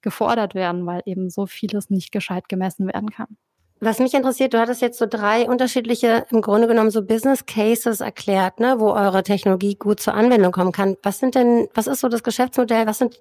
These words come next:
Speaker 2: die Kunden dahinter? Für wen macht ihr das? Gerade
Speaker 1: Ja.
Speaker 2: auch, also das mit den, ähm, Pflanzenschutzmitteln, das würde mich nochmal interessieren, aber auch gerade was so diese, ähm, Lebensraumverbesserung angeht. Das klingt
Speaker 1: Ja.
Speaker 2: für mich so nach, ne, das wollen wir ja alle irgendwie, aber wer bezahlt dafür?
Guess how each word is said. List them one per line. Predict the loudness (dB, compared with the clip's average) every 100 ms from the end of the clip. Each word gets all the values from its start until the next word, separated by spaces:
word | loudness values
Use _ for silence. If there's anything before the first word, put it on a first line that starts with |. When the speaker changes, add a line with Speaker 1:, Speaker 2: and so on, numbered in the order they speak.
| -16
Speaker 2:
die |
Kunden | -6 0 2 2
dahinter? | -2 -2 -2 -4 -8 -10
Für | -4 2
wen | 4
macht | 4 0 -6
ihr | -8
das? | -8 -10 -14 -20 -20 -6
Gerade | 0 2 2
Speaker 1:
Ja. | 2 2
Speaker 2:
auch, | 0
also | -4
das | -4
mit | -2
den, | 0 0 0 -4
ähm, | 0 2 0
Pflanzenschutzmitteln, | 0 -2 -2 -2 -4 -2 -2 0 -2
das | -2 -4 -2
würde | -2
mich | 0
nochmal | 0 -2
interessieren, | -4 -4 -2
aber | 0 -2
auch | -2
gerade | -2 0
was | 0 0
so |
diese, | -2 -2 0 2 2 -2 -8 -6
ähm, | -2 0 0 0
Lebensraumverbesserung | 2 2 0 0 2 2 0 -4 _ _ _ _ -4 -2 -2 -4 -4 -4
angeht. | -4 -4 -4 -6 -12 -18 _ _ _ _ -8
Das | -2
klingt | 2 2 2
Speaker 1:
Ja. | 0
Speaker 2:
für |
mich | 0 0 -2 0
so | 2
nach, | 2 0 0
ne, | 0
das | 0 2
wollen | 2 4
wir |
ja | 2 2
alle | 0 0
irgendwie, | 0 0 0
aber | 0 0
wer | 0
bezahlt | -2 -4 -2 -2 -4
dafür? | -6 -8 -12 -14